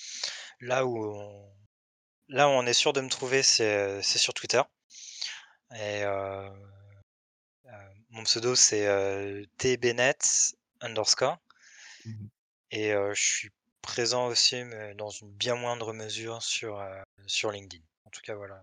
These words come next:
Speaker 1: très
Speaker 2: Mmh.
Speaker 1: grand, heu, utilisateur de, de Twitter, peut-être même trop grand, c'est, heu,
Speaker 2: <laughs>
Speaker 1: c'est ma drogue, heu,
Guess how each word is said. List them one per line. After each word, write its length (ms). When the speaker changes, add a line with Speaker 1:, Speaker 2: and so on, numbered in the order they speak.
Speaker 1:
très 180
Speaker 2:
Mmh. 100
Speaker 1:
grand, 380
heu, 120
utilisateur 760
de, 360
de 120
Twitter, 460
peut-être 320
même 160
trop 220
grand, 280
c'est, 360
heu, 40
Speaker 2:
<laughs> 380
Speaker 1:
c'est 180
ma 140
drogue, 540
heu, 400